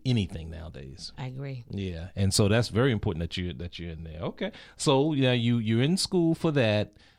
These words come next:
Speaker 1: Um, did, what type of experiences did you get when you were, when you were there? What?
Speaker 2: Oh, it was the best experience. Uh, when I started, I'll be giving my age away.
Speaker 1: <laughs>
Speaker 2: It was, uh, eighty-five,
Speaker 1: Mm-hmm.
Speaker 2: and, uh,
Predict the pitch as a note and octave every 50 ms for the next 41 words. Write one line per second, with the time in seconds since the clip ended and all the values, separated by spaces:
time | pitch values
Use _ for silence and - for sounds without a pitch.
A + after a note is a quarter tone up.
0 | _ _ - - A#2+ A#2+ A#2+ A#2 A#2 A2 A2+ A2+ A2+ A2+ A2 G#2+ B2 B2 G#2+ F#2
1 | - - - - - - - A1+ G#1+ - - C#3+ C#3 F3 E3+ - F#3+ D#3 D#3 C3
2 | A#2 - - D3+ D#3 D#3+ D3+ - B2+ A2+ A#2 G2+ G#2+ G#2+ G#2 B2 - A2 A#2 A2+
3 | A2+ A2+ G#2+ G#2+ G#2 G#2 G#2+ G#2+ G#2+ A2+ A2 A2 G#2+ G#2 G2 G#2 A#2 C#3 A2+ F#2+
4 | F#2 G#2+ A2+ - - - - - - _ _ G#3 A3 A3 G#3 F#3 E3+ D#3 E3 E3
5 | E3 C3+ D#3 D3+ C#3 D3 F#3 F#3+ G3 F#3+ - A3 F#3+ - - - E3+ D#3+ D#3+ D#3
6 | D3 D3 C#3+ D3 - - - F3 D#3+ D#3 D3+ D3+ D#3+ D#3+ E3 F3+ G#3 A3 G#3+ -
7 | - E3+ D3+ D3 C#3+ D3+ D3 C#3+ - - _ D#3+ D3 D#3 D#3+ D#3+ C#3+ C#3+ D#3+ D3
8 | D3 C#3+ C#3 C3 C3+ - D3 D#3+ E3+ D#3+ - C3+ C3 B2+ A#2+ B2 C#3 C#3+ - -
9 | F2+ C#2+ G2 G2 E2 G2+ G2+ F2 - - E3+ E3+ D3+ C#3+ D#3 D#3 D#3 D3+ D3 D3
10 | D3+ - - F#3 F#3+ G#3 A3+ C4+ D4 - A3+ E3+ C3 C3 C3+ C3+ F#3 A#3+ - -
11 | - G#2 G2+ G2 A2 C#3+ F#3+ - - - G3+ F3+ F3 E3+ E3+ E3 E3+ E3 E3 D#3
12 | D#3 D#3 D#3 D3+